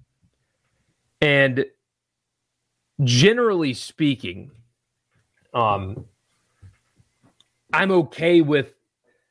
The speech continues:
when they go off topic and, you know, when they kinda mess around a little bit and have a little bit of fun on a football broadcast. Generally, I'm, I'm okay with it. When they do food segments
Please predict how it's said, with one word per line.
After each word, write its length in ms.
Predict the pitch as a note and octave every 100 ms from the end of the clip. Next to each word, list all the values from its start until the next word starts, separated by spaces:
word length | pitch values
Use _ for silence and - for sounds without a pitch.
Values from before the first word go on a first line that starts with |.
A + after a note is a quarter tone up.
| _ _ _
when 180 | D3 D3+
they 100 | D3+
go 260 | C#3 E3 D3
off 280 | D3 C3+
topic 560 | - G#2+ - B2+ A#2+ -
and, 380 | A2+ G#2+ G#2+ -
you 80 | C#3+
know, 60 | A#2+
when 140 | B2+
they 100 | B2
kinda 220 | D#3+ C3+
mess 260 | A#2+ A#2+ -
around 280 | A#2+ A#2 A2
a 60 |
little 180 | A2+ A2+
bit 180 | A2+ A#2+
and 40 |
have 160 | A#2+ A#2+
a 40 |
little 200 | B2+ A#2+
bit 140 | A2+ A2
of 80 |
fun 160 | A#2+ A#2
on 100 | G#2+
a 80 | G#2+
football 300 | B2 G#2+ G2+
broadcast. 520 | G2 G2+ - G#2 -
Generally, 360 | D3+ D#3 D3+ C3+
I'm, 240 | B2 B2
I'm 120 | C3 A#2+
okay 360 | A2+ - A#2
with 200 | G#2+ G2
it. 160 | G2 A#2+
When 160 | C3
they 100 | B2+
do 240 | A#2 C#3 C3
food 400 | - D3+ C#3 A2+
segments 640 | - B2 A#2 A2+ G#2+ -